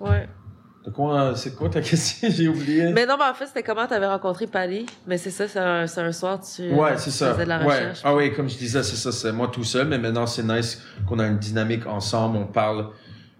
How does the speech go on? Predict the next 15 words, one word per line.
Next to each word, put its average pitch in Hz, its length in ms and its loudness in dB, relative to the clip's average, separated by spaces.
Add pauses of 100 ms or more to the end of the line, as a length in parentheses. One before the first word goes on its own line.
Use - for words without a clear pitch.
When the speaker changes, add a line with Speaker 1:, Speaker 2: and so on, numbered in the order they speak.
Speaker 2:
Je - 180 -6
peux 120 120 -2
lui, 113 280 2
à 104 100 2
chaque 113 260 0
jour, 131 180 0
j'envoie 117 400 2
des, 107 300 2
des, 104 260 0
des 104 160 0
chansons 113 680 0
ou 104 100 0
des 98 100 -2 (260)
Speaker 1:
Mm. 104 40 -2
Speaker 2:
idées, 110 420 4